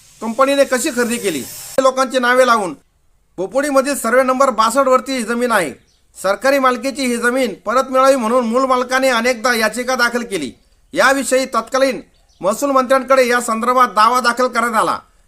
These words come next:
तत्कालीन महसूल मंत्र्यांनी तेव्हा जैसे थेचा आदेश दिला. असं असताना देखील पुण्याचे तहसीलदार सूर्यकांत येवले यांनी ही जमीन मूळ मालकांना परत करावी असा आदेश दिला. तसं पत्र कृषी विभागाला प्राप्त झालं.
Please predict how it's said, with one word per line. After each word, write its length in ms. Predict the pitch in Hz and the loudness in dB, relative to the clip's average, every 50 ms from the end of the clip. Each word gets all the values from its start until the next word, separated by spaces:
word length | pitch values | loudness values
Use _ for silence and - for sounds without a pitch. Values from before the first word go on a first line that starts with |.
| _ - - | _ -4 -4
तत्कालीन 360 | 196 196 - 254 269 285 277 | -4 -2 0 0 0 0 0
महसूल 280 | 254 247 247 233 269 | 0 -2 -2 -2 -2
मंत्र्यांनी 440 | 269 262 254 240 247 262 254 262 269 | -2 -2 -2 0 0 -2 0 0 -2
तेव्हा 380 | 262 254 254 240 240 240 196 170 | 0 0 0 0 2 0 0 0
जैसे 340 | - 190 226 240 233 269 269 | -2 -4 -6 -4 -2 -2 -2
थेचा 320 | - 269 262 247 254 262 | 0 0 0 2 2 2
आदेश 260 | 240 220 202 240 247 | 2 2 2 -2 -4
दिला. 280 | 208 202 190 165 135 101 - _ _ _ _ _ _ - | -2 0 0 0 0 -2 -4 _ _ _ _ _ _ -10
असं 240 | - 175 196 202 277 | -8 -6 -2 2 2
असताना 320 | 269 254 - 262 269 277 | 2 2 0 0 2 2
देखील 300 | 262 247 247 247 254 247 | 2 0 -2 -4 -6 -6
पुण्याचे 400 | 226 240 233 240 254 262 262 262 277 262 - | -6 -6 -4 0 0 0 2 2 0 0 0
तहसीलदार 400 | 254 240 247 254 254 254 254 247 | -2 -2 -2 -4 0 0 0 0
सूर्यकांत 420 | 226 226 220 240 240 254 262 269 247 | -2 -4 -4 -4 0 0 0 0 2
येवले 260 | 254 254 254 254 254 | 2 2 2 4 2
यांनी 260 | 254 247 233 226 196 156 - _ _ _ _ _ - | 2 2 0 -2 -4 -6 -8 _ _ _ _ _ -10
ही 80 | 180 240 | -8 -2
जमीन 320 | 214 247 254 254 269 247 | 0 0 0 2 0 0
मूळ 180 | 233 233 262 285 | 0 0 0 2
मालकांना 440 | 262 269 254 254 254 262 254 254 | 2 2 0 2 0 0 0 0
परत 220 | 247 247 247 247 262 254 - | 0 0 0 -2 -2 0 0
करावी 280 | 262 254 254 254 254 | 0 2 2 2 2
असा 220 | 240 220 220 - 240 | 2 0 2 2 0
आदेश 220 | 233 214 233 233 | 0 0 0 -4
दिला. 300 | 208 185 180 160 139 101 - _ _ _ _ _ _ _ _ - | -2 -2 0 0 0 -2 -4 _ _ _ _ _ _ _ _ -10
तसं 180 | 220 220 262 277 | -4 2 2 2
पत्र 320 | - 247 254 247 269 269 | 2 2 -2 0 0 -2
कृषी 280 | 254 254 247 247 220 277 | -2 -4 -6 -6 -4 -4
विभागाला 440 | 277 269 254 262 262 254 254 254 254 | -2 2 2 2 4 4 2 2 0
प्राप्त 360 | - 254 233 233 233 - 240 | 0 0 0 0 0 -2 -2
झालं. 260 | 202 180 156 139 117 | 0 0 0 0 -4